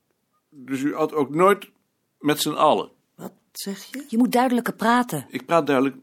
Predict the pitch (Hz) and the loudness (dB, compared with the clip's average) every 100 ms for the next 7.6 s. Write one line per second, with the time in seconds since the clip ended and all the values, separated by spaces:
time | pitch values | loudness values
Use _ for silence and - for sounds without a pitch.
0 | _ - 135 135 - - 143 - 92 92 | _ -4 -2 -2 -4 -2 -2 -2 -4 -4
1 | 82 - _ - - - _ _ _ - | -8 -14 _ -20 -20 -20 _ _ _ -2
2 | 143 185 175 139 156 196 247 254 - _ | 2 2 2 -2 4 6 6 4 -8 _
3 | _ _ _ _ _ 185 151 151 175 208 | _ _ _ _ _ 4 4 6 6 6
4 | 220 170 139 143 165 208 208 147 160 117 | 4 -2 0 2 4 2 -2 -10 -6 -4
5 | 90 - - _ _ _ _ _ _ _ | -4 -8 -20 _ _ _ _ _ _ _
6 | _ _ _ _ - 180 135 127 - - | _ _ _ _ -6 -4 -4 -6 -10 -6
7 | 160 156 214 202 190 180 | -6 -4 -6 -2 -2 -2